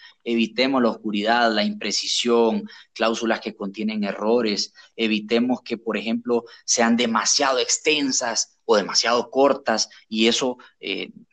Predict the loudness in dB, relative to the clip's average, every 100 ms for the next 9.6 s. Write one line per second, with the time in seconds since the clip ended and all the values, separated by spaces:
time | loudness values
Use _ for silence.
0 | -12 -4 0 0 2 2 2 2 2 0
1 | -4 -2 0 2 2 0 -2 0 0 0
2 | 0 0 -2 -4 -4 -2 -2 -4 -8 -10
3 | -12 -6 0 0 0 -2 -2 -2 0 0
4 | 0 0 -2 0 0 0 -2 2 0 2
5 | 0 -2 -4 -8 -8 -8 -10 -4 -2 2
6 | 2 2 -2 -2 -4 -6 -10 -4 -2 0
7 | -2 -2 2 2 2 -2 -4 -4 -4 -4
8 | -4 -8 -20 -20 -20 -4 -2 -2 0 0
9 | 2 0 0 0 2 -2